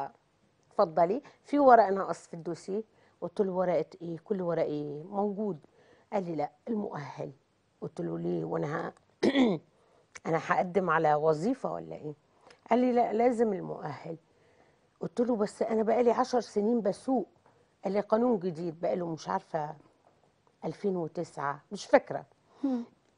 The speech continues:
Speaker 1: <clears throat> قلت له: "والله المفروض يا باشا إنه يبقى بعد، يعني ما دام بسوق يبقى أنا أتخطى القانون".
Speaker 2: بالظبط.
Speaker 1: ده للي لسه مقدم ممكن. قال لي: "لا، على الكل". قلت له: "طب أجيب لك المؤهل منين؟ المؤهل هناك في بغداد،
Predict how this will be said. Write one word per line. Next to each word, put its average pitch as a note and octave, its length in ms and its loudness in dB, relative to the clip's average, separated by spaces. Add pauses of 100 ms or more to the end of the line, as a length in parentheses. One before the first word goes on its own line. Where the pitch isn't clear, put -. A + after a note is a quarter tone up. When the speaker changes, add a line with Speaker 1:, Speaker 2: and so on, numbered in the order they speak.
Speaker 1:
<clears throat> C#4 380 12 (220)
قلت B3 160 -2
له: F4+ 160 6
"والله C4+ 340 6
المفروض A3+ 600 -2
يا F3+ 240 2
باشا F#3+ 460 0
إنه F#3+ 240 -2
يبقى G#3+ 400 0 (440)
بعد، F3+ 480 8 (460)
يعني D#3 260 2
ما D#3 100 2
دام B3+ 200 8
بسوق G#3 540 6 (360)
يبقى F#3 300 6
أنا A#3 180 4
أتخطى G#3 440 6
القانون". D3+ 500 2 (260)
Speaker 2:
بالظبط. A3+ 240 -12 (340)
Speaker 1:
ده C4 220 8
للي B3+ 360 2
لسه B3+ 420 4
مقدم G#3+ 600 4 (160)
ممكن. C#4+ 400 4
قال F3+ 180 -6
لي: E3+ 140 -8
"لا، D#3 120 -4 (340)
على F3+ 100 0
الكل". D#3+ 240 -12 (1500)
قلت F#3 180 -2
له: B3 60 2
"طب A#3 180 -2
أجيب A3 260 -2
لك G#3+ 180 -2
المؤهل F#3+ 360 -4
منين؟ F3+ 400 -4
المؤهل F#3 480 -2
هناك E3 360 0
في F#3 140 -4
بغداد، E3+ 520 2